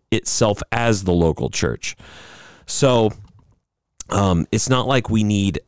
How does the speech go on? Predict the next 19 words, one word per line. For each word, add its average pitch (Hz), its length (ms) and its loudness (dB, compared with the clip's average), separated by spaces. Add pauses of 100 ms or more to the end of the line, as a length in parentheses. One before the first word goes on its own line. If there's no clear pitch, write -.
(380)
we 110 140 4
need, 107 260 2
again, 104 380 2
we 92 100 2
don't 120 220 2
need 117 180 2
a 90 200 0
bishop 104 480 0
outside 131 520 0
of 101 100 -2
the 90 80 -2
local 87 320 0
church - 480 -2 (500)
to 113 100 -2
come 104 240 2
in 98 100 2
and 90 160 0
tell 113 320 2
us - 400 -2